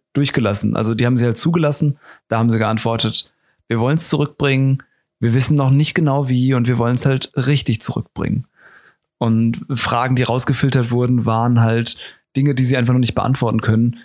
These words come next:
wie zum Beispiel, wie genau werden die neuen Rüstungsteile, die Customisierung funktionieren. Da sind sie halt noch am entwickeln, das können sie halt einfach nicht sagen. Und so eine Frage haben sie halt im Stream auch nicht stellen lassen.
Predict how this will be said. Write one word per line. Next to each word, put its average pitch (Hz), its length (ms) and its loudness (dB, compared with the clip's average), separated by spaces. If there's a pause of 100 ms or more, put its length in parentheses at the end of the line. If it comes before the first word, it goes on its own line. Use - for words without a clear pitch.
(120)
wie 117 100 -2
zum 123 180 0
Beispiel, 113 540 -2
wie 135 280 0
genau 127 600 0
werden 120 720 0 (280)
die 117 60 2
neuen 117 360 2
Rüstungsteile, 110 1700 0
die 113 120 -2
Customisierung 113 760 0 (180)
funktionieren. 101 720 2 (300)
Da 117 140 0
sind 117 200 2
sie 139 100 2
halt 131 80 0
noch 123 120 0
am 123 80 2
entwickeln, 123 480 0
das - 280 0
können 139 180 2
sie 127 80 2
halt 104 100 0
einfach 98 220 0
nicht 101 160 0
sagen. 95 400 -2 (240)
Und 113 140 0
so 123 100 2
eine 123 80 0
Frage 101 360 0
haben 107 120 2
sie 110 120 2
halt 104 140 2
im 107 180 0
Stream 110 300 0
auch 98 120 0
nicht 95 120 2
stellen 92 300 0
lassen. 104 580 2